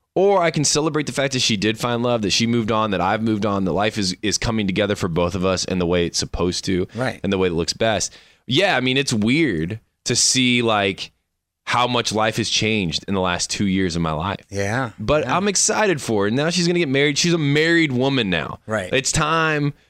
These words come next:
Speaker 1: for her and, and Chris to do their thing, and I'm gonna do my thing just fine.
Speaker 2: Good for you. Good for you. That's a great attitude to have. What are you guys doing for Thanksgiving?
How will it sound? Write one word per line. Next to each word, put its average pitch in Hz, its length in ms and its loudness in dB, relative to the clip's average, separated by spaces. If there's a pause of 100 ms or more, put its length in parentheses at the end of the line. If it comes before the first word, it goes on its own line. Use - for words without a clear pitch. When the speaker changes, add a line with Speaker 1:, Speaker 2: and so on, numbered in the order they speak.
(120)
Speaker 1:
for 131 220 0
her 139 640 2
and, 120 260 0
and 113 160 0
Chris 123 340 0
to 113 80 -4
do 104 200 2
their 110 180 2
thing, 110 300 -2
and 95 100 0
I'm 104 140 0
gonna 104 120 0
do 98 140 0
my 95 220 0
thing 87 220 -2
just 82 180 -2
fine. - 340 -10
Speaker 2:
Good 117 180 -8
for 113 120 -8
you. 90 260 -6
Good 117 160 -6
for - 120 -10
you. 98 80 -4
That's 110 180 -2
a - 20 -4
great 107 160 -2
attitude 98 380 -2
to 90 60 -8
have. 92 220 -14
What 113 120 -4
are - 20 0
you 117 80 0
guys 107 140 0
doing 110 160 -2
for 101 100 -12
Thanksgiving? 95 540 -6